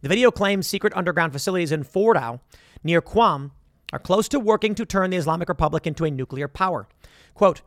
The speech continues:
"The nuclear facilities of Fordow have been built deep under the mountains of Iran and are protected against trench-busting bombs, even nuclear explosion,"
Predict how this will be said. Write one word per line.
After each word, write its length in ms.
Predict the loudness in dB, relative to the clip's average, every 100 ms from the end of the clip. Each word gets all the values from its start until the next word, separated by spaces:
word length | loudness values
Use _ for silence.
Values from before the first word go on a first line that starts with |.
| _ _ _ _
"The 60 | 0
nuclear 340 | 0 2 0
facilities 520 | 0 0 -2 -2 -2
of 160 | -2 -2
Fordow 520 | 2 4 2 -2 -6 -14 -2
have 180 | 0 0
been 160 | -2
built 320 | 0 -2 -2
deep 260 | -6 -8 -6 -6
under 140 | -2
the 60 | 2
mountains 280 | 0 0
of 100 | -2
Iran 420 | 0 2 0 -2 -12 _ _ _
and 120 | 0
are 80 | 2
protected 460 | 2 0 0 0 0
against 320 | 0 -2 -4
trench-busting 840 | -6 -2 -2 -2 0 2 2 -2 2
bombs, 460 | 2 2 -4 -10 -8
even 320 | -4 -2 0
nuclear 320 | -2 -2 -2
explosion," 720 | -4 -8 -2 0 0 -2 -10